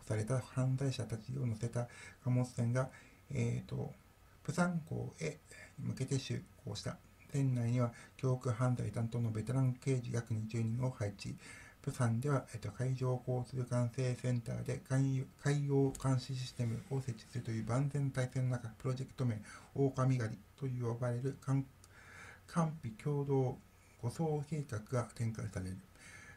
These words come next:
しかし、その夜、密かに脱走を企てていた凶悪犯、ジョ・ドゥが刑事として紛れ込んだ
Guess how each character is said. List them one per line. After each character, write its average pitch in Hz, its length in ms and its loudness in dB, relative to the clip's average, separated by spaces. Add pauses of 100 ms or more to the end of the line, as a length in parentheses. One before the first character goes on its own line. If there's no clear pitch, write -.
(120)
し - 100 -14
か 160 140 -2
し、 135 180 -2
そ - 120 0
の 135 180 4 (320)
夜、 120 220 -2 (140)
密 - 200 -2
か 120 100 0
に 110 140 0
脱 107 140 -2
走 - 140 -6 (480)
を 143 100 -2
企 123 460 0
て 113 140 -4
て 110 140 -8
い 110 100 -4
た 131 240 -2 (140)
凶 117 180 0
悪 113 200 -4
犯、 101 240 0 (420)
ジ 123 100 0
ョ・ 151 100 4 (200)
ド 120 80 2
ゥ 107 120 2 (220)
が 123 200 2 (340)
刑 156 160 -2
事 135 120 -4
と - 140 -8
し - 80 -12
て 135 180 0 (140)
紛 110 200 0
れ 123 140 0 (100)
込 135 100 4
ん 117 120 2
だ 123 180 0